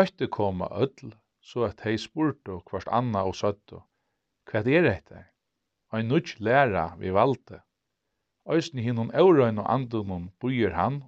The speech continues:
og teir akta hann. Og tíðindini um hann komu við tað sama út, víða hvar,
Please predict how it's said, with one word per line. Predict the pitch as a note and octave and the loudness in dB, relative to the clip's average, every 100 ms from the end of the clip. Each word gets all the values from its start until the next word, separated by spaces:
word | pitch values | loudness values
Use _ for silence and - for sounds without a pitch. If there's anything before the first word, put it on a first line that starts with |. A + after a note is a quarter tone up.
| - | -14
og | - | -8
teir | D3 | -6
akta | F3+ - - F2+ | -4 -8 -8 -8
hann. | E2+ D2+ D2+ _ _ _ _ _ _ _ _ - | -6 -10 -12 _ _ _ _ _ _ _ _ -12
Og | G#2 | -10
tíðindini | - C3 D3 B2+ G#2 A2 | -6 -2 0 -2 -4 -8
um | G2+ | -6
hann | E2 G2 B2+ A#2+ _ | 0 0 0 -4 _
komu | - A#2 A#2 G#2 | -6 -2 0 0
við | F#2+ F#2+ | 0 -2
tað | F#2 | -4
sama | - A2+ C3+ A2+ F#2+ F2 A#2 | -4 0 2 2 -2 -2 -2
út, | C#3+ _ _ _ | -4 _ _ _
víða | B2+ F3 B2 F2+ | -6 0 2 0
hvar, | - D#2+ E2 E2+ | -4 -6 -4 -6